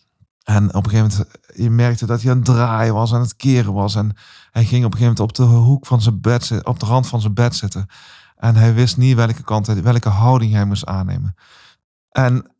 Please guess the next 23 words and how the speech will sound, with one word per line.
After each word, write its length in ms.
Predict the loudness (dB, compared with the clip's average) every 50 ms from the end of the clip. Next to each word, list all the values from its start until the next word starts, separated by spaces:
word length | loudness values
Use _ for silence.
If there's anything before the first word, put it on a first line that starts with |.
| _ _ _ _ _ _
ja, 200 | 0 2 2 4
hij 120 | 4 4
was 180 | 4 2 0 2
gewoon 240 | 2 2 2 2 2
echt, 280 | 0 -2 -2 -2 -2
je 120 | -2 0 2
zag 280 | 2 2 2 0 0
gewoon 340 | -2 0 0 2 2 0 -2 -4 _ _ _ _
aan 220 | _ -4 0 0 2
hem 100 | 2 2
dat 180 | 2 0 -2
hij 80 | -4 -6
in 380 | -6 -6 -6 -4 -2 0 0
zijn 120 | 2 4 4
hoofd 280 | 4 4 4 2 0
in 140 | -2 -4 -2
paniek 320 | 0 2 4 4 2 2 -2
was. 420 | -6 -8 -8 -8 -10 -10 -12 _ _ _ _ _ _ _ _ _ _ _ _ _ _ _ _
Chaos 720 | _ -8 -8 -4 -2 0 0 0 0 -2 -2 -2 -2 -2
in 100 | 0 0
zijn 160 | 0 2 2
hoofd. 280 | 2 2 2 0 -2 -4
En 280 | -4 -4 -2 -2 -4